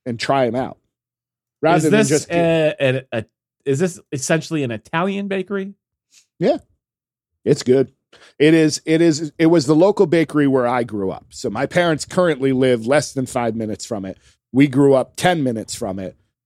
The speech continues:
Speaker 1: Um, th-, this is the place where we got all of our cakes. Our, what are you looking at? What is,
Speaker 2: Looking
Speaker 1: what
Speaker 2: at
Speaker 1: is
Speaker 2: their
Speaker 1: sh-
Speaker 2: website, they have, they make cannolis filled with chocolate or vanilla custard.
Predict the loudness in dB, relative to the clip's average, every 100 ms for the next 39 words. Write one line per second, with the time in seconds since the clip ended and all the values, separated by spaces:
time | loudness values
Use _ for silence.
0 | -10 -8 -8 -10 -12 -18 _ _ _ 2
1 | 2 4 2 4 2 2 0 0 0 -2
2 | -4 -2 -2 -2 -2 -4 -2 -4 -2 0
3 | 0 -2 -4 -6 -6 -6 -10 _ _ _
4 | -20 -12 -8 -8 -6 -6 -8 -14 -20 _
5 | _ _ _ -4 0 -2 -2 -8 -10 -16
6 | _ -4 0 0 2 2 2 2 4 4
7 | 2 0 -2 -2 -6 -14 _ _ _ _
8 | _ _ _ 0 2 4 4 2 -2 -14
9 | -18 _ _ _ _ _ 0 2 4 0
10 | 0 0 2 4 4 2 0 -2 0 2
11 | 0 -2 -4 _ _ _ _ -12 -6 -6
12 | -2 -2 -2 _ 0 0 0 -2 -2 -4
13 | -14 -12 -10 -6 -2 0 0 -2